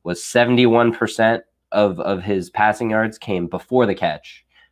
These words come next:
which is the opposite of what the forty-niners have right now. Both of those years was first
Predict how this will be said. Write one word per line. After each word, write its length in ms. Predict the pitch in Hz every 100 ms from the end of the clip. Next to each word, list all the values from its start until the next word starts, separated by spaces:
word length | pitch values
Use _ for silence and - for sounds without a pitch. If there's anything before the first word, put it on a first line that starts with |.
| _
which 200 | 92 -
is 340 | 90 80 - _
the 120 | 90
opposite 380 | 110 117 - 95
of 60 | 90
what 140 | 87
the 60 | 85
forty-niners 500 | 98 92 92 90 -
have 240 | 95 87
right 180 | 90 85
now. 380 | 92 85 80 - _ _ _
Both 240 | 110 113 123
of 120 | 95
those 520 | 110 104 95 - - -
years 440 | 101 104 95 -
was 100 | 87
first 600 | - 135 120 113 - _